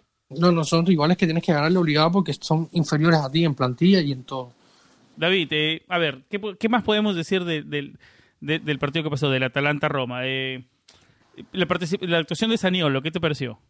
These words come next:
Speaker 1: Eh, Zaniolo es un muchacho que sigue demostrando que tiene una calidad increíble.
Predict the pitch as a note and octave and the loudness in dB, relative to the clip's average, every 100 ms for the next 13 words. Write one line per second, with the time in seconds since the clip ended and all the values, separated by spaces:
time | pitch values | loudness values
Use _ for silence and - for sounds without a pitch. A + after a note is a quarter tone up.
0 | _ _ _ _ - - - - _ - | _ _ _ _ -8 -6 -6 -18 _ 2
1 | F3 D#3 D#3 D3 - D#3+ G3 F#3 E3+ E3 | 4 6 4 2 2 4 6 6 4 2
2 | F3 E3 C3+ D#3+ D#3+ C#3+ - D#3+ D3 C#3 | 0 0 2 2 2 0 -2 -2 -2 -2
3 | D3+ C#3 C3 B2+ C#3+ C#3+ - C3 B2 A#2+ | 0 2 2 2 2 0 0 0 2 2
4 | C3 A#2+ A#2 | 2 0 -2